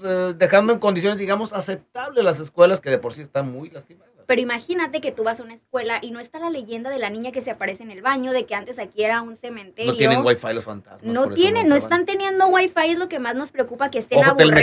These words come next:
Speaker 2: aburridos, que no tengan Netflix.
Speaker 1: Ojo, Easy.
Speaker 2: Pobrecitos, que no tengan YouTube Premium.
Speaker 1: Ojo, Total Play.
Speaker 2: Obviamente el gobierno pensó también en esto y está Sinoghost, la vacuna para los fantasmas.
Speaker 1: <laughs>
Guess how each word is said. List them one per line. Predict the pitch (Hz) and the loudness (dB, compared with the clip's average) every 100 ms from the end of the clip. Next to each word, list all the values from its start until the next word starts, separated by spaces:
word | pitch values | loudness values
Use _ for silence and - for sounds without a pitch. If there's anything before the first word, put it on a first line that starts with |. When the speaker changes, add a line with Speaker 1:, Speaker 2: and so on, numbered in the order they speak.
| 269 | 4
Speaker 2:
aburridos, | 302 311 320 | 4 4 4
que | - 254 | 2 2
no | 254 | 2
tengan | 254 254 233 233 | 0 0 0 0
Netflix. | 269 269 - - | -4 -4 -10 2
Speaker 1:
Ojo, | 147 147 160 | 4 10 10
Easy. | 151 156 151 - | 8 2 -4 -2
Speaker 2:
Pobrecitos, | 247 254 302 302 262 247 - 254 | 4 4 4 -2 -8 -6 -2 0
que | 247 | -2
no | 226 | -6
tengan | 254 262 262 | -6 -4 -4
YouTube | 262 269 - | -4 -4 -6
Premium. | 240 247 - | -10 -12 4
Speaker 1:
Ojo, | 143 160 | 8 8
Total | 160 156 160 151 | 8 6 4 6
Play. | 151 151 170 151 _ _ _ | 6 6 4 -6 _ _ _
Speaker 2:
Obviamente | 302 359 427 359 277 302 | 2 2 2 -2 -4 -4
el | |
gobierno | 269 220 220 247 | -4 -2 -2 -4
pensó | 269 220 214 | -8 -12 -12
también | 233 233 233 | -14 -14 -14
en | 233 220 | -16 -20
esto | 202 - 240 240 _ | -20 -16 -14 -14 _
y | 214 | -6
está | 208 - 220 - | -6 -8 -10 -10
Sinoghost, | - 240 202 185 160 _ _ _ _ _ _ | -14 -16 -16 -16 -20 _ _ _ _ _ _
la | - 233 | -2 0
vacuna | 226 226 277 285 | 0 -2 -10 -8
para | 247 226 | -4 -2
los | 208 | -4
fantasmas. | - 196 180 165 | -8 -20 2 2
Speaker 1:
<laughs> | - | 2